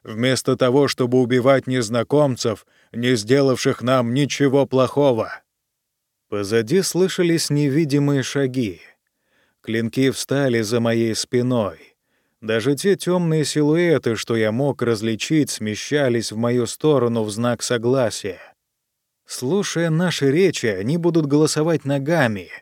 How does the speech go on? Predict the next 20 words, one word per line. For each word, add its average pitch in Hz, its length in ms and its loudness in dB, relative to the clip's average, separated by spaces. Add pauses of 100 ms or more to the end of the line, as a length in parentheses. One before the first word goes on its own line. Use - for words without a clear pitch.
(360)
молча 123 480 0
вставая 120 560 0
позади 120 440 0
того, 110 640 0
кого 110 320 -2
захотят 113 580 -2
поддержать. 110 880 -4 (720)
Раньше 123 720 -2
это 127 320 2
казалось 135 540 2
мне 131 260 0
скучным 113 600 -2
по 120 100 -2
сравнению 113 640 0
с - 80 -6
поединком 113 800 0
на 107 140 -2
саблях. 107 640 -4 (720)
Но 143 220 -4
сейчас, 170 800 -4